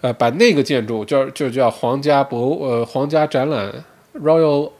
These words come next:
Exhibition Building，皇家展览大楼，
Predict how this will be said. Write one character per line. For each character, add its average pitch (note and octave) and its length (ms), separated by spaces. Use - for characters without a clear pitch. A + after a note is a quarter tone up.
Exhibition D3 720
Building， B2+ 320
皇 C3+ 260
家 C#3+ 240
展 C3+ 260
览 A2+ 220
大 C3 140
楼， A#2 240